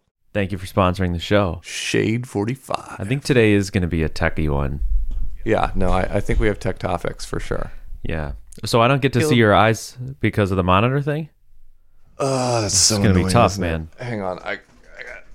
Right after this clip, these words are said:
Speaker 2: uh,
Speaker 1: I mean, you
Speaker 2: I
Speaker 1: do have a
Speaker 2: break-
Speaker 1: really nice profile. Your hair is,
Speaker 2: I can point this over
Speaker 1: like,
Speaker 2: here, but I can't
Speaker 1: swaggy.
Speaker 2: look at you. So you're
Speaker 1: All
Speaker 2: just
Speaker 1: right,
Speaker 2: gonna
Speaker 1: that's
Speaker 2: see
Speaker 1: all
Speaker 2: me
Speaker 1: right.
Speaker 2: in
Speaker 1: Yeah, as
Speaker 2: profile.
Speaker 1: long as I can, like, see the white of your eyes.
Speaker 2: Sure, sure, sure, sure, sure.
Speaker 1: It's enough for me.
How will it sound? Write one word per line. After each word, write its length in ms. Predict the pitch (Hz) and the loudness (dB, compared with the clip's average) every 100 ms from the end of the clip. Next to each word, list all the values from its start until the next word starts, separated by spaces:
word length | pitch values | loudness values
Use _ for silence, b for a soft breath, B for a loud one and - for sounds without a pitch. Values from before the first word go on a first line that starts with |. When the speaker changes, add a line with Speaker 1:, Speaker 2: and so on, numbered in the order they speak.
| - | -10
Speaker 2:
uh, 360 | 143 135 127 - | -8 -6 -6 -4
Speaker 1:
I 40 | |
mean, 120 | 107 107 | -2 -2
you 80 | |
Speaker 2:
I 20 | 113 | 2
Speaker 1:
do 120 | 143 | 4
have 100 | 165 | 4
a 80 | 127 | 4
Speaker 2:
break- 80 | |
Speaker 1:
really 220 | 123 127 110 | 4 4 2
nice 220 | 107 95 | 2 0
profile. 640 | - 101 - 90 80 78 - | 2 2 2 2 2 0 -2
Your 160 | 90 | 0
hair 240 | 82 92 90 | 2 4 4
is, 100 | 80 | 4
Speaker 2:
I 40 | |
can 100 | 127 | 2
point 200 | 143 165 | 2 2
this 160 | 143 135 | 2 4
over 140 | 131 | 4
Speaker 1:
like, 80 | 120 | 4
Speaker 2:
here, 80 | 110 | 0
but 120 | 98 | 2
I 60 | 104 | 0
can't 340 | 92 85 85 | 2 2 0
Speaker 1:
swaggy. 180 | 80 95 104 | 0 -2 0
Speaker 2:
look 260 | 113 110 | 0 0
at 160 | 101 - | -4 -6
you. 240 | - - - | -10 -10 -12
So 160 | - 117 | -6 0
you're 100 | 110 | 2
Speaker 1:
All 40 | |
Speaker 2:
just 60 | 92 | 4
Speaker 1:
right, 40 | |
Speaker 2:
gonna 60 | 95 | 4
Speaker 1:
that's 100 | 104 | 4
Speaker 2:
see 60 | 104 | 4
Speaker 1:
all 40 | |
Speaker 2:
me 40 | 73 | 4
Speaker 1:
right. 80 | 50 | 2
Speaker 2:
in 40 | |
Speaker 1:
Yeah, 80 | 87 71 | 0 0
as 80 | |
Speaker 2:
profile. 100 | 95 | 2
Speaker 1:
long 100 | 120 | 2
as 80 | 143 | 2
I 80 | 113 | 0
can, 180 | 104 95 | 0 -2
like, 180 | 92 87 | -2 -4
see 640 | - - 113 101 98 92 92 _ _ _ _ | -8 -4 0 2 0 -2 -6 _ _ _ _
the 80 | - | -4
white 300 | 90 87 87 | 0 2 2
of 80 | 85 | 0
your 140 | 85 82 | 2 2
eyes. 440 | 73 87 92 - _ _ _ _ - | 2 0 -4 -12 _ _ _ _ -10
Speaker 2:
Sure, 200 | - 104 | -2 0
sure, 120 | 101 | 0
sure, 140 | - 98 | -4 -6
sure, 120 | 101 | -6
sure. 280 | - 90 b b b _ _ _ - | -6 -8 b b b _ _ _ -8
Speaker 1:
It's 120 | 117 | -2
enough 220 | 98 87 | -2 -2
for 80 | 90 | -6
me. 280 | 85 80 | -6 -8